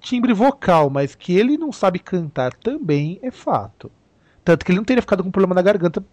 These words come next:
se soubesse cantar. Você já viu o André Matos com problema na garganta? Inflamação por causa de frio é uma coisa,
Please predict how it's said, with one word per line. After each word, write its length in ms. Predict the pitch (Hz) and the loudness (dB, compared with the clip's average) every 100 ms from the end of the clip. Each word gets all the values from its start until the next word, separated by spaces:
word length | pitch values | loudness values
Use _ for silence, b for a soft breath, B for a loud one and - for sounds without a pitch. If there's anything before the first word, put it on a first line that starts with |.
| _ | _
se 120 | - | -4
soubesse 300 | 240 175 135 | 0 2 0
cantar. 460 | - 277 - 123 - _ _ b b | -4 -6 -2 -2 -2 _ _ b b
Você 100 | - | 2
já 80 | 208 | 4
viu 120 | 214 | 6
o 40 | 247 | 4
André 200 | 208 202 | 4 4
Matos 340 | 214 220 - | 4 2 0
com 100 | - | -10
problema 280 | 143 139 135 | -2 -2 -2
na 80 | 127 | -4
garganta? 600 | 127 147 185 135 - - | -2 0 0 0 -8 -8
Inflamação 680 | 196 - 202 185 175 - 233 | -6 2 4 4 0 -2 -2
por 120 | 277 | -2
causa 240 | - 202 196 | 0 0 0
de 100 | 170 | -4
frio 280 | - 175 185 | -2 0 0
é 40 | |
uma 140 | 240 | -2
coisa, 560 | - - 339 139 104 | -4 2 4 4 2